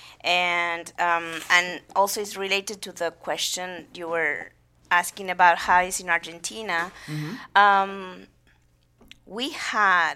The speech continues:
Speaker 1: already an elected woman president in Argentina.
Speaker 2: Mm-hmm.
Speaker 1: And I'm seeing even twenty-first century, the same pa-, pa-, um, pattern that, um, not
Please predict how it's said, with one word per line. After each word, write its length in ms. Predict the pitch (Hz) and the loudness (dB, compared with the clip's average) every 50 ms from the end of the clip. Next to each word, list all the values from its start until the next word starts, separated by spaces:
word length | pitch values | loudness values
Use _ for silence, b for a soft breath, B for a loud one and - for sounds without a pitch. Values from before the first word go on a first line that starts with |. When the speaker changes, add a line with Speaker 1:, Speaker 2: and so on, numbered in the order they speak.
| - _ - | -8 _ -6
Speaker 1:
already 640 | - 170 170 165 170 175 170 160 160 160 160 160 131 - | -6 -6 -4 -4 -4 -4 -4 -4 -6 -8 -10 -10 -8 -6
an 160 | - 143 160 170 160 165 165 156 | -6 -6 -4 -4 -6 -6 -4 0
elected 540 | 170 175 170 - - - 160 147 151 147 - - - _ _ _ | 0 0 0 -2 -6 -6 -4 -4 -4 -4 -6 -14 -20 _ _ _
woman 580 | - 151 160 170 175 175 175 165 151 151 156 156 | -20 -20 -14 -8 -6 -4 -4 -4 -6 -12 -14 -10
president 640 | - 156 156 160 - - 143 - 143 143 139 - _ _ | -6 -4 -2 -2 -2 -4 -6 -8 -10 -10 -10 -14 _ _
in 120 | 147 156 | -14 -10
Argentina. 680 | 151 147 143 135 147 139 - 151 151 151 151 143 151 175 - B B B B 110 | -10 -10 -10 -12 -14 -16 -16 -16 -12 -8 -8 -8 -8 -10 -14 B B B B -14
Speaker 2:
Mm-hmm. 200 | 110 107 110 B B B B B B B B B B B _ _ _ _ - | -10 -10 -10 B B B B B B B B B B B _ _ _ _ -6
Speaker 1:
And 400 | 202 202 196 190 190 190 190 180 - | -2 0 2 2 2 0 -4 -6 -8
I'm 220 | 214 240 254 269 269 | -8 -8 -8 -4 -4
seeing 480 | - - - 233 226 226 226 226 196 - _ _ _ _ _ _ _ _ _ _ _ _ _ _ _ _ _ | -4 -4 -4 -6 -8 -8 -10 -10 -12 -14 _ _ _ _ _ _ _ _ _ _ _ _ _ _ _ _ _
even 640 | - 220 247 240 240 214 185 170 160 160 147 147 143 - _ _ _ _ _ | -14 -14 -8 -4 -4 -4 -4 -6 -10 -12 -12 -14 -18 -20 _ _ _ _ _
twenty-first 800 | - 202 196 196 202 196 190 - - 175 170 - - - - | -8 -4 -4 -4 -4 -6 -10 -6 -6 -6 -4 -4 -8 -8 -8
century, 760 | - - - 208 220 262 - - - 156 151 147 143 139 - - - - | -8 -6 -4 -4 -4 -4 -6 -6 -6 -6 -8 -8 -8 -12 -14 -16 -12 -12
the 80 | 156 - | -8 -6
same 420 | - - - - 165 170 165 165 | -6 -6 -6 -6 -8 -12 -14 -14
pa-, 260 | 165 - - - - - - _ _ _ | -12 -12 -10 -10 -12 -14 -18 _ _ _
pa-, 160 | - 175 175 - - | -10 -8 -8 -8 -10
um, 380 | 147 147 156 156 151 151 147 143 - - _ | -16 -18 -16 -16 -16 -16 -16 -18 -18 -18 _
pattern 580 | - 190 196 190 - - 160 143 143 139 - - - | 2 2 2 2 2 -4 -6 -6 -8 -8 -12 -6 0
that, 300 | 156 160 156 156 - - _ | 2 4 4 4 2 -4 _
um, 560 | - 165 170 165 156 151 151 147 143 - - _ _ _ _ _ _ _ _ _ _ _ _ _ _ _ _ _ _ _ _ - | -6 -4 -4 -4 -6 -6 -8 -12 -16 -18 -20 _ _ _ _ _ _ _ _ _ _ _ _ _ _ _ _ _ _ _ _ -6
not 180 | 185 202 196 | -6 -6 -4